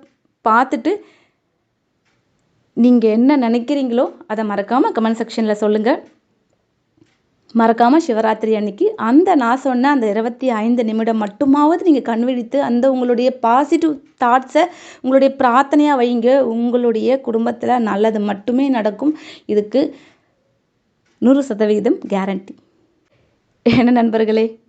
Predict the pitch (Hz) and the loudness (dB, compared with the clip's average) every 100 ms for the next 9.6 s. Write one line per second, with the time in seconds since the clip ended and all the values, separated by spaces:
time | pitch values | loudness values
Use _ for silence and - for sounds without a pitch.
0 | _ _ _ _ - 269 285 247 220 226 | _ _ _ _ 0 2 2 2 0 0
1 | 208 214 - 220 240 220 208 202 208 208 | 0 -2 -2 -2 0 -2 -2 -4 -2 -4
2 | - 202 196 247 214 190 196 208 202 202 | -4 -4 -2 -2 -2 -2 -4 -4 -4 -4
3 | 208 208 208 202 208 208 214 392 - _ | -6 -6 -6 -6 -4 -4 -2 -4 -6 _
4 | _ - 208 202 202 208 202 202 196 208 | _ -12 -10 -4 -4 -4 -2 -4 -2 -2
5 | 214 208 202 208 285 440 _ _ _ 214 | -2 -2 -2 -2 -2 -4 _ _ _ -6
6 | 220 240 262 233 233 302 - _ - 226 | -4 -2 -2 0 -2 -6 -12 _ -6 -2
7 | 262 277 320 220 208 220 233 233 277 302 | 2 2 2 0 -2 -2 0 0 0 0
8 | 220 220 240 269 240 220 403 - _ _ | -2 0 0 0 -2 -2 -6 -10 _ _
9 | _ 214 233 269 254 | _ -4 0 2 2